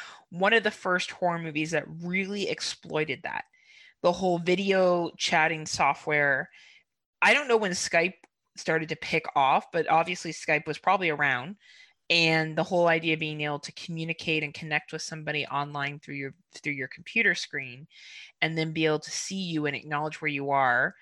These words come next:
was, is very interesting. Like, I find that fascinating that they chose that, and they chose the relationship building that she engages in, basically the study of human behaviors online. And it, <laughs> and I'm not sure if you remember, like, the two, uh,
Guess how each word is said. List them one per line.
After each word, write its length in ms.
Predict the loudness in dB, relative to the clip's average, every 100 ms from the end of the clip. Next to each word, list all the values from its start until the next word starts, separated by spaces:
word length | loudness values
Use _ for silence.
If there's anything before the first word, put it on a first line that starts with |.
| _ -20 _ _ _ _ _
was, 300 | -2 -2 -2 -2
is 180 | -2 2
very 380 | 4 6 4 2
interesting. 600 | 0 -2 0 -2 -4 -8
Like, 140 | 0 2
I 120 | 2
find 420 | 2 2 2 4
that 320 | 4 6 4 0
fascinating 760 | 2 2 2 0 0 0 -2 -4
that 180 | -4
they 100 | -4
chose 460 | -6 -2 0 0 2
that, 340 | 4 4 2 -2 _ _ _ -20 -10 -2
and 140 | 0
they 100 | 2
chose 360 | 2 2 2 0
the 80 | -2
relationship 800 | -2 0 0 0 0 0 0 2
building 340 | 2 2 -2
that 120 | -2
she 220 | -2 -2 -2
engages 520 | 0 2 2 -2 -2
in, 100 | 2
basically 440 | 2 2 0 0
the 120 | 0
study 340 | 2 0 2 0
of 80 | 0
human 280 | -4 -4
behaviors 540 | -4 0 0 0 -2 -2
online. 640 | -4 -4 -2 0 0 -4 -12 -12 -14 -4 0
And 160 | 2
it, 80 | 0 _
<laughs> 80 | 0
and 140 | 0 0 -2 2
I'm 140 | 4
not 160 | 4 4
sure 100 | 4
if 60 | 2
you 60 |
remember, 280 | 2 4 4
like, 160 | 2 0
the 80 | -8
two, 460 | -6 -2 -2 2
uh, 220 | 2 2